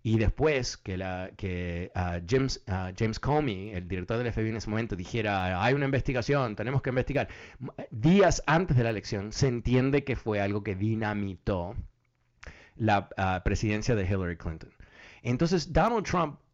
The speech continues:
debe su presidencia a Vladimir Putin, pero no sabemos si es muchísimo o un poco, sabemos que es, ah, una ayuda importante. Entonces, para Donald Trump, eh, por su orgullo personal y por su deseo de esconder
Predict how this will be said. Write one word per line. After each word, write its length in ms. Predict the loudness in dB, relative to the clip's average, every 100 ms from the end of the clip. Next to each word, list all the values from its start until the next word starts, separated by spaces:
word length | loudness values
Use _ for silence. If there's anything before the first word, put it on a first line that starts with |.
| -8
debe 720 | -8 -6 4 6 8 6 4
su 220 | 2 2
presidencia 640 | 2 2 2 2 0 -2 -2
a 180 | -2
Vladimir 440 | -2 0 0 -2 0
Putin, 440 | -2 -2 -4 -4 0
pero 160 | 0
no 100 | 0
sabemos 380 | 2 2 2 -2
si 160 | 0 0
es 120 | 0
muchísimo 800 | -2 0 0 0 -2 0 0 2
o 40 |
un 120 | 0 0
poco, 380 | -2 0 -4 -4
sabemos 320 | -4 -2 -2
que 180 | -2 -2
es, 260 | -2 -6 -16 -4
ah, 300 | -2 0 -2
una 160 | -2 -2
ayuda 240 | -2 -2
importante. 560 | -4 -6 -6 -8 -8 -16 -20 -20 -20
Entonces, 300 | -2 0 0
para 240 | 0 0 2
Donald 340 | 0 -2 -2
Trump, 380 | -2 -2 -2 -4 -10
eh, 380 | -6 -6 -6 -10 0
por 180 | 2 2
su 140 | -2
orgullo 420 | -2 0 2 2
personal 560 | 2 -4 -2 -2 0 -2
y 40 |
por 180 | -4 -6
su 100 | -4
deseo 300 | -2 2 2
de 80 | 2
esconder 760 | 0 -2 -4 -2 0 0 -2